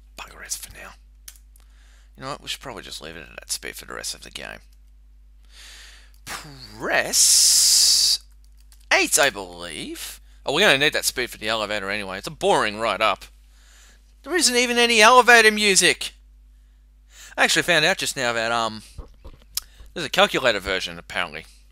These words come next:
which is all text-based. Interesting. I'd rather like having graphics alongside my adventure, though, don't you?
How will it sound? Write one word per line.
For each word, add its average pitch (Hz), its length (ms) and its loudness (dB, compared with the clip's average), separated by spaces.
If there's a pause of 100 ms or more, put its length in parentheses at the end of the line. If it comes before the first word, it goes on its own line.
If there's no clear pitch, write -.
(340)
which 104 160 -10
is 98 120 -6
all 101 240 -8
text-based. - 840 -8 (1200)
Interesting. 101 480 -8 (1400)
I'd - 120 0
rather 170 240 8
like 123 240 4
having 110 220 -4
graphics 104 420 0
alongside 95 440 -4
my 95 180 -8
adventure, 90 380 -6
though, 73 240 -10
don't 196 260 -2
you? 143 220 0